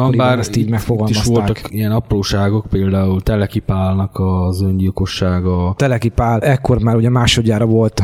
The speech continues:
Speaker 1: miniszterelnök, hiszen először volt a húszas évek legelején is, aztán utána pont abban az időszakban volt ő miniszterelnök, amikor megtörténik Kárpátalja önerőből való visszavétele, a második bécsi döntés, majd pedig ugye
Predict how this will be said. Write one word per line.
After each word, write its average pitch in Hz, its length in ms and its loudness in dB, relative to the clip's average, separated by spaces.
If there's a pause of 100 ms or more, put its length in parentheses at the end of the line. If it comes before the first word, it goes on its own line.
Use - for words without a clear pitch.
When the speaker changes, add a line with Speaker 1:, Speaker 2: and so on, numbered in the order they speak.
(120)
Speaker 1:
miniszterelnök, 113 580 2
hiszen 110 260 0
először 110 480 2
volt 110 260 2
a 113 80 2
húszas 107 300 0
évek 95 260 0
legelején 120 460 4
is, 147 220 2
aztán 107 300 0
utána 104 540 2
pont 123 320 2
abban 117 180 2
az 110 120 2
időszakban 107 840 2
volt 113 280 2
ő 107 40 2
miniszterelnök, 104 720 0
amikor 104 320 0
megtörténik 107 600 0
Kárpátalja 104 920 0
önerőből 110 540 2
való 107 180 2
visszavétele, 110 760 0
a 117 140 -2
második 110 480 0
bécsi 98 260 0
döntés, 113 480 0
majd 107 200 -2
pedig 104 240 -2
ugye 107 360 0